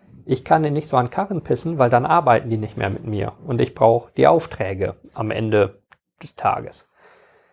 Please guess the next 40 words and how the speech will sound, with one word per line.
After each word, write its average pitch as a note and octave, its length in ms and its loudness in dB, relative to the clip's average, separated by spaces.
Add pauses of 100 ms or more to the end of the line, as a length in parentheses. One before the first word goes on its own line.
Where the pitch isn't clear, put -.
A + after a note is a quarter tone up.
(260)
Und, B2+ 480 2
äh, - 60 -6
da A#2 520 2 (280)
habe B2 280 6
ich E3 120 -6
gedacht, D3+ 320 4
"Hm, D#3 200 -2
da, A#2 340 6 (140)
an A#2+ 140 -6
den B2+ 160 4
Aspekt - 380 -2
hatte C3 180 0
ich - 100 -16
gar A2+ 200 0
nicht - 180 -10
gedacht." - 460 0 (1300)
Aber G#2+ 400 2
klar, D#3+ 440 0 (140)
kann B2+ 180 2
ich B2 100 -2
verstehen, E3+ 640 4 (160)
ähm, B2+ 320 4
dass B2+ 200 2
du C3+ 80 -4
dir A#2+ 140 4
nicht D3+ 240 -2
mit B2 240 -4
großen, D#3+ 800 0
wie B2+ 220 2
halt, A#2 280 6
äh, A#2 260 2
Spiegel, C3+ 640 0
Welt, B2 300 4
Focus C3 440 0
und B2 120 -2
so A2+ 140 0
weiter A2+ 280 4
es A#2+ 60 -10
verscherzen B2+ 600 0
willst, - 340 2